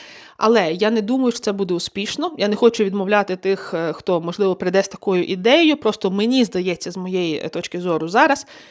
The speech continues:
що данці, вони настільки опеклися оцими індійськими власниками, е, що це зроблено не так, як раніше, коли це було, е, це належало данцям, що тепер, який би іноземець до них не прийшов, там, українець, я не знаю, якийсь, е, і поляк, е, румун,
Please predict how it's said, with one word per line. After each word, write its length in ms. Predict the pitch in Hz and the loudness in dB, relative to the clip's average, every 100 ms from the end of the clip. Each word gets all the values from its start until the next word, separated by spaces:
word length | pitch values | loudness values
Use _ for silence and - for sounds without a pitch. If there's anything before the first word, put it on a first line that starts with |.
| - - | -20 -20
що 160 | - 226 | -4 -2
данці, 420 | 202 233 277 226 | 4 4 4 0
вони 160 | 196 208 | -2 -2
настільки 460 | 208 - 262 - | -4 -4 -6 -2
опеклися 720 | 220 185 190 208 233 233 185 165 | -2 -2 -2 2 2 2 -2 -2
оцими 500 | 180 - 202 180 165 - | -4 -2 0 0 -4 -8
індійськими 720 | 190 196 202 214 - 175 165 - | -6 -2 -2 -2 -2 -4 -4 -6
власниками, 840 | 175 196 302 - 269 233 175 170 | 0 4 4 4 -2 -2 -4 -4
е, 320 | 175 - 185 180 | -8 -6 -4 -4
що 160 | - | -4
це 380 | 185 214 214 170 | -2 2 2 2
зроблено 440 | 175 220 202 180 | 2 2 4 2
не 100 | 175 | 0
так, 280 | 185 - 226 | 0 4 4
як 280 | 185 - - _ _ _ _ | 4 0 -12 _ _ _ _
раніше, 520 | - 202 233 240 - 165 | 6 8 8 6 2 -4
коли 320 | 185 185 196 | -2 2 2
це 260 | 190 190 | 2 0
було, 440 | 180 175 180 175 156 80 | 0 2 2 4 2 -4
е, 100 | 170 | -6
це 120 | 170 202 | 0 2
належало 440 | 185 196 190 170 | 4 4 2 -2
данцям, 460 | 175 254 359 - 240 - - - - - | 4 4 4 0 -4 -10 -20 -20 -20 -6
що 160 | - | -4
тепер, 400 | - 202 262 311 | -2 4 6 6
який 260 | 226 - 285 | 4 4 2
би 100 | 233 | 2
іноземець 600 | 233 233 220 226 208 190 | 0 0 4 2 2 0
до 100 | 190 | -2
них 180 | 196 196 | -2 -6
не 80 | |
прийшов, 520 | 185 190 - 294 370 320 - | -8 -6 2 6 6 4 -6
там, 260 | 156 151 - | -6 -4 -8
українець, 680 | - 254 214 202 185 156 | 0 2 4 2 0 -2
я 60 | 180 | -4
не 80 | 175 | -4
знаю, 160 | 185 | -4
якийсь, 360 | 180 208 202 - | -4 -6 -8 -4
е, 220 | 170 165 | -2 -2
і 120 | 127 | -2
поляк, 600 | 185 247 233 190 175 - - | 0 6 6 6 4 2 -4
е, 280 | 170 160 | -2 2
румун, 460 | 170 226 214 240 190 | 4 4 6 4 4